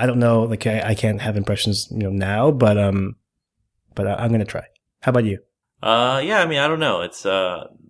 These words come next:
Speaker 2: having, not needing, like, public transit as much,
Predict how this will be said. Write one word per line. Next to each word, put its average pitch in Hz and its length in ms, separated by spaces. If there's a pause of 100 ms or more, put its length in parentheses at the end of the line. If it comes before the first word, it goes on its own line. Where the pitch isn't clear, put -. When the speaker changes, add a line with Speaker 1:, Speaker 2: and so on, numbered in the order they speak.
(140)
Speaker 2:
having, 110 520 (300)
not 104 440
needing, 104 320
like, 90 260 (100)
public 98 280
transit 92 360
as 110 140
much, 117 380